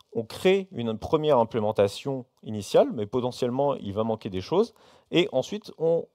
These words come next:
euh, complète la définition, et quand on se rend compte que, euh, les types ne modélisent pas tout le problème, bah, on retourne à l'étape un, on crée les types, et finalement, on est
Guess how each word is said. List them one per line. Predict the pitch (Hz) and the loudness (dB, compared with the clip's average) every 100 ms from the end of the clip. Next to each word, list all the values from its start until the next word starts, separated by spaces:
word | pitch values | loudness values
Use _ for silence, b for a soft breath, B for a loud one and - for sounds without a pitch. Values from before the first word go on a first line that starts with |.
| - | -4
euh, | 113 104 98 92 | 0 2 2 0
complète | - 170 185 170 | -4 -2 0 2
la | 120 | 0
définition, | 104 101 101 92 - 208 - | -2 -6 -8 -8 -4 -4 -4
et | 143 147 | -6 -6
quand | 127 117 | -6 -8
on | |
se | 110 | -8
rend | 113 | -8
compte | 107 139 131 | -6 -8 -8
que, | - 110 107 b b b 104 | -8 -8 -8 b b b 0
euh, | 95 92 | 2 2
les | 101 | -2
types | - 156 - | -8 -12 -8
ne | 104 | -6
modélisent | 101 117 117 117 | -2 -2 -4 0
pas | - 127 | 4 4
tout | - - | 4 -10
le | 151 | -8
problème, | - 107 175 | 0 2 4
bah, | 135 | 2
on | 101 | 2
retourne | 104 - 123 | -2 0 0
à | |
l'étape | 98 - 78 | 0 -2 -4
un, | - 139 190 B B B | 4 4 4 B B B
on | 117 | -10
crée | - | -4
les | 98 | -4
types, | 92 - | -4 -8
et | - | -8
finalement, | 120 127 120 156 | -6 0 2 2
on | 160 | -2
est | 123 | -4